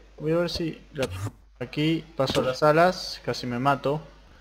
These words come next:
En eso porque tengo una armadura media chetada, super che-, en realidad es una armadura super chetada. Para cualquier otro pack de mods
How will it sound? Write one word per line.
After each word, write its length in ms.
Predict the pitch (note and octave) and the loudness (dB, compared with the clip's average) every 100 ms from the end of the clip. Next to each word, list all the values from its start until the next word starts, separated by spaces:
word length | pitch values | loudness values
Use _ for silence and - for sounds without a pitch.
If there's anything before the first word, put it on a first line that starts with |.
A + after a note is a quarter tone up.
| - - - - - | -20 -20 -20 -16 -6
En 120 | C#3 | -2
eso 300 | D3 E3 D3+ | 0 0 4
porque 260 | D3+ C3+ | 4 2
tengo 260 | C#3+ D3+ D3 | 0 0 0
una 120 | D3 | 0
armadura 420 | C#3 C#3 C#3 D3 | 0 0 2 2
media 300 | C#3+ C#3+ C#3+ | 2 2 0
chetada, 440 | C#3 C#3 D3+ D3 B2+ | 0 -2 4 4 4
super 340 | - C3 B2+ | 0 -4 -4
che-, 160 | - B2+ | -4 -8
en 140 | C3+ | -4
realidad 280 | B2+ C#3 F#3 | 0 4 6
es 200 | A3 G#3 | 6 4
una 140 | E3 D3 | 0 0
armadura 360 | C#3 C#3 C#3+ C#3 | 2 2 0 0
super 280 | - C3+ C3 | -4 -4 -4
chetada. 380 | - B2+ B2+ A#2+ | -4 -2 0 0
Para 180 | A#2+ | 0
cualquier 340 | A#2+ B2+ A#2+ D3 | 0 -2 0 0
otro 180 | D3+ C#3+ | 0 0
pack 160 | C#3+ | 0
de 80 | C#3 | 0
mods 420 | C#3+ E3 G3 - | -2 0 -2 -8